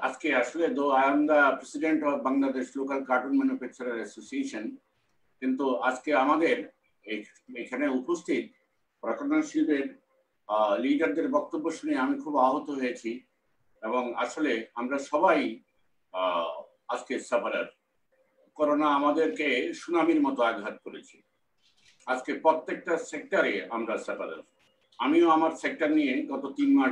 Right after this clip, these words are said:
যুদ্ধ করে গেছি যে কিছু সরকার থেকে সুবিধা আদায়ের জন্য এই অবস্থা, আহ, মোকাবেলা করার জন্য,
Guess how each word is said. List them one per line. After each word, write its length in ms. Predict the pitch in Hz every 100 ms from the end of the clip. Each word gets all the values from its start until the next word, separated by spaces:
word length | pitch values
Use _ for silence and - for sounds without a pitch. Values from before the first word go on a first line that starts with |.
| 117
যুদ্ধ 200 | 127 135
করে 240 | 143 131
গেছি 360 | 110 101 - 170 _ _ _ _ _ _
যে 320 | 117 104 - - _ -
কিছু 500 | 131 139 135 113 127
সরকার 360 | - - 131 -
থেকে 260 | 120 127
সুবিধা 380 | - 120 127 117
আদায়ের 400 | 104 104 104 110 117
জন্য 380 | 123 190 269 - _ _ _ _
এই 100 | 131
অবস্থা, 420 | 131 127 131 127 117 107 - - - 101 95
আহ, 160 | - - - - 120
মোকাবেলা 440 | 147 165 160 123
করার 280 | - 98 90 -
জন্য, 240 | - -